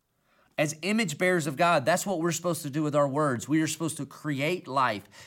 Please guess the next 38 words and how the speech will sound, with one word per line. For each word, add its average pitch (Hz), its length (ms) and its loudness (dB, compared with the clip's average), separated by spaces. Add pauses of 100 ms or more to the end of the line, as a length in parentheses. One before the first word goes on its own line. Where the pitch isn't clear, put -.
speak - 540 -6
things 170 400 -2
into 151 420 -4
existence. 117 960 -8 (640)
And 185 380 2 (180)
we 180 120 2
are 185 80 4
supposed - 320 -4
to 151 80 -8
cultivate 180 1080 0 (200)
environments 151 800 0
where 143 100 -2
people 160 440 -4
grow 160 600 4
and 123 260 -4
love 165 380 4
flourishes 156 920 0 (200)
and 143 160 -4
they 170 140 2
are 143 140 0
the 123 100 -4
best 165 480 2
version 180 460 0
of 147 140 0
them 151 200 0
that 139 180 -6
they 135 140 -2
can 127 180 -6
be 123 200 -2
in 113 100 -4
light 117 220 -2
of 101 100 -10
who 117 140 -6
God 107 320 -2
created 101 340 -8
them 101 160 -6
to 98 100 -6
be. 98 280 -6